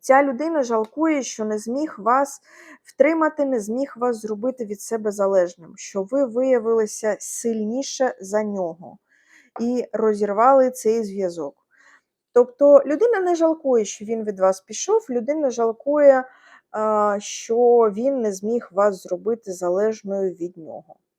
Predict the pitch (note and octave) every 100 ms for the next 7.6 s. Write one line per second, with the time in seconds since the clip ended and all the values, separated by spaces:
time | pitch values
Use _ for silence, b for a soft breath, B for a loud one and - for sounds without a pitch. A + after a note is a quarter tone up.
0 | _ _ _ _ _ _ - - _ _
1 | B B B C4+ _ E4+ E4 A#3+ G#3+ F#3
2 | F3 - - D#3 D3 - - _ _ _
3 | _ _ _ _ _ _ _ _ _ b
4 | b - - - E4 F4+ - C#4 C4 B3
5 | A3+ G3 G#3+ F#3+ D#3+ - - G3+ C4+ C4
6 | A3+ G#3 G3+ F#3+ E3 - - - D#3+ D3+
7 | - A#3+ E4+ F4+ F4+